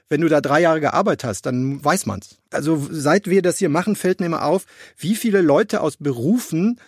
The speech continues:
in irgendwelche Schreiber, Drehbücher, äh, Stoffe für Audioformate, weil die sich einfach auskennen und vielleicht, weil die da sitzen und das irgendwie selber komisch finden und das mal aufschreiben. Und darum entstehen eben auch,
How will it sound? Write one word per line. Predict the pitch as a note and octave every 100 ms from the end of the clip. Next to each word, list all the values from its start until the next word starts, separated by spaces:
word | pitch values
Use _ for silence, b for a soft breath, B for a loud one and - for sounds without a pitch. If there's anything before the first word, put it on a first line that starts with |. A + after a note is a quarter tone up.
| b
in | - D#3+
irgendwelche | F3 F#3 G#3 F#3 F3 F#3 E3
Schreiber, | - C3 C3+ F#3+ G3+ G3
Drehbücher, | F3+ C#3+ F#3 F3 G3+ F3+ G3 F3+ F3+ F3 C#3+ D#3 D#3 D3+ D3 D3 C3+ A#2+ - -
äh, |
Stoffe | D#3 E3+ F3 F3+
für | - D#3+ D3+ C#3+
Audioformate, | D3 G3 G#3 G#3 G3 F#3+ F#3 F#3 E3 E3+ - F#3 F3 B B B B
weil | C3 C#3+
die | G3+ G3+
sich | G3+
einfach | F#3 F#3 D3+
auskennen | C3+ A#3 - - B2+ G3+ G#3+
und | - D#3
vielleicht, | - D3+ D#3+ F#3 D#3+
weil | D3+
die | D#3+ E3
da | D3 C#3
sitzen | A#2 G#3+ - C4 A#3 A3
und | - F3+ E3
das | E3+ -
irgendwie | F3 F#3+
selber | D3+ D3 F3+
komisch | - D3 G#3+ A#3+
finden | - G3+ F#3+
und | F3+
das | E3
mal | E3
aufschreiben. | G3 - A#2 G#2 G2+
Und | A#2 C#3+
darum | C#3 E3 D#3+
entstehen | D3 - - F3 F3+
eben | E3+ D#3
auch, | D#3 D#3+